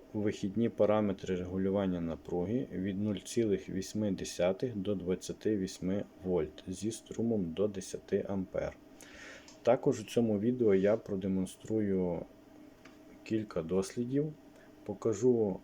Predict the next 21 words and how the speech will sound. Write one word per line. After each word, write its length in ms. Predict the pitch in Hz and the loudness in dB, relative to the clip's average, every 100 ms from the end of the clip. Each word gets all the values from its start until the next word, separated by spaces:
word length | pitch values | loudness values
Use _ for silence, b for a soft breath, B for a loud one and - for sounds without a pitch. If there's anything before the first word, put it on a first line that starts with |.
| - | -12
які 300 | 107 104 - | -6 -6 -2
навантаження 760 | 110 98 95 92 104 90 87 87 | 0 2 2 4 2 2 -2 -2
можливо 500 | 90 90 101 101 95 | -4 -4 -2 0 0
до 120 | 90 | -2
нього 320 | 90 90 82 - | -2 -2 -4 -10
під'єднувати, 840 | 85 80 82 78 90 107 123 - | -12 -8 -6 -4 -2 -2 -2 -2
розповім 640 | 90 95 - 95 98 110 98 | -2 -4 -6 -4 -2 -2 -6
про 220 | - 95 | -4 -2
його 500 | 92 87 90 107 98 - | 0 -2 -2 0 0 -2
плюси, 560 | - 92 95 - 104 87 | -10 -8 -6 -2 0 0
мінуси 640 | 85 92 101 113 135 - 160 | -2 -2 0 0 -2 -2 -4
і 200 | - 110 | -2 -4
в 80 | - | -6
кінці 380 | - 107 - | -8 -8 -6
відео 440 | 113 135 139 139 123 | -2 -2 2 4 6
розберу 500 | 104 95 98 117 143 | 2 -2 0 2 2
і 80 | 104 | -2
покажу 480 | - 95 98 110 | -6 -4 -2 2
його 220 | 127 104 110 | 2 2 -2
внутрішню 600 | 104 123 127 104 - 92 | -2 -2 -4 -8 -6 -4
конструкцію. 840 | 101 101 - - - - - 131 | -4 -6 -8 -8 -8 -10 -12 -12